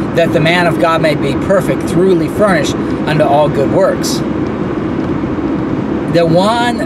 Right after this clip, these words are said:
thing that keeps Satan from winning is the Word of God. The Word of God is eternal,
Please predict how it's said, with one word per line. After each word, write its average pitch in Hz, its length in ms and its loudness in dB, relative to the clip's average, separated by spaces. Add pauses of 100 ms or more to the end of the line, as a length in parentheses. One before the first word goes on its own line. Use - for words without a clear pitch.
(160)
thing 208 720 -2 (200)
that 170 220 0
keeps - 360 -2
Satan 202 460 0
from 147 340 0
winning - 540 -2 (1120)
is 160 200 0
the 151 100 0
Word 165 220 4
of - 120 0
God. - 520 0
The 160 80 2
Word 180 240 4
of 156 100 2
God 165 220 2
is 156 160 0
eternal, 196 560 0